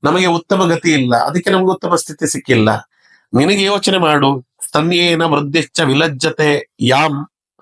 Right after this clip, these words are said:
ಭಾರ್ಯೇತಿ ವಾವೋಡು ವಿಡಸ್ಪತಿರ್ಮಾಂ." ಎಲ್ಲ ಚೆನ್ನಾಗಿತ್ತು. ನಾನು ನಿನ್ನ ಗಂಡ, ನನ್ನ ಗಂಡನ ಜೊತೆಯಲ್ಲಿ, ನಿಮ್ಮ ತಂದೆಯ ಜೊತೆಯಲ್ಲಿ ಸಂಸಾರ ಮಾಡಿಕೊಂಡು ಹೋಗಿದ್ದಾಗ ನೀನು ಹುಟ್ಟುವರೆಗೂ ಪ್ರತಿಯೊಂದು ಚೆನ್ನಾಗಿತ್ತು. ಯಾವಾಗ ಎರಡನೇ ಹೆಂಡತಿ ಬಂದಳು, ಸುರುಚಿ ಬಂದಳು,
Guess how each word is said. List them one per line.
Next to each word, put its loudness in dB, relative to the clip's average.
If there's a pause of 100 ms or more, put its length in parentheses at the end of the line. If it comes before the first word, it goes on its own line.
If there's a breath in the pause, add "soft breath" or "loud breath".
(300 loud breath)
ಭಾರ್ಯೇತಿ 0
ವಾವೋಡು 0
ವಿಡಸ್ಪತಿರ್ಮಾಂ." -2
ಎಲ್ಲ 0
ಚೆನ್ನಾಗಿತ್ತು. -4 (500 loud breath)
ನಾನು 0
ನಿನ್ನ 0
ಗಂಡ, -2
ನನ್ನ -2
ಗಂಡನ -2
ಜೊತೆಯಲ್ಲಿ, -4
ನಿಮ್ಮ -4
ತಂದೆಯ -2
ಜೊತೆಯಲ್ಲಿ -2 (260 soft breath)
ಸಂಸಾರ 0
ಮಾಡಿಕೊಂಡು 0
ಹೋಗಿದ್ದಾಗ 0
ನೀನು -2
ಹುಟ್ಟುವರೆಗೂ 0
ಪ್ರತಿಯೊಂದು -2
ಚೆನ್ನಾಗಿತ್ತು. -2
ಯಾವಾಗ 0 (400 loud breath)
ಎರಡನೇ 2
ಹೆಂಡತಿ 0
ಬಂದಳು, -2
ಸುರುಚಿ 0
ಬಂದಳು, 0